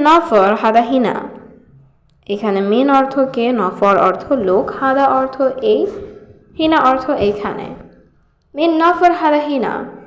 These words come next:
এই লোক কে এখানে? তুমি আরবি জানো নাকি না? এই বাক্যটির আরবি অর্থ হবে, "ইনতা মালুম আরবি ওয়ালা লা?"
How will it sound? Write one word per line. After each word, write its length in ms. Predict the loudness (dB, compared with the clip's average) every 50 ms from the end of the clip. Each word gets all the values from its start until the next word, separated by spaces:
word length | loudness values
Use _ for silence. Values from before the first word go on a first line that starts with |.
| -20 -20 _ _ _ _
এই 200 | 0 0 2 2
লোক 180 | 2 2 2 0 0 -2
কে 140 | 0 0 2
এখানে? 580 | 2 2 0 -2 -4 -6 -6 -6 -6 -8 -10 -12 -16 -20 -20 -20 _ _ _ _ _ _ _ _ _ _ -20 -20 -20 -20 _ _ _ _ _ _ _ _ _ _ _ -6
তুমি 240 | -4 -2 -2 -2 0
আরবি 340 | 0 0 0 2 2 0 2
জানো 440 | 2 2 2 4 2 2 2 2 2
নাকি 300 | 0 -2 -2 -2 -2 -2
না? 160 | 0 0 -2 -4 -6 -8 -12 -16 -20 -20 -20 -20 -20 _ _ _ _ _ _ _ _ _ _ _ _ -16 -8 -2
এই 180 | 0 2 4
বাক্যটির 440 | 4 4 2 2 0 -2 0 2 2
আরবি 340 | 2 2 2 2 2 2 2
অর্থ 280 | 2 2 2 0 -2 -6
হবে, 600 | -4 -2 0 0 0 0 0 -2 -2 -4 -8 -12 -16 -18 -20 -20 -20 -20 -20 _ _ _ _ _ _ _ _ _ _ -4
"ইনতা 180 | 0 2 2
মালুম 400 | 4 6 6 6 6 4 4 4
আরবি 400 | 4 4 4 4 4 2 2 2
ওয়ালা 280 | 2 2 2 2 2 2
লা?" 380 | 4 4 4 4 2 0 -2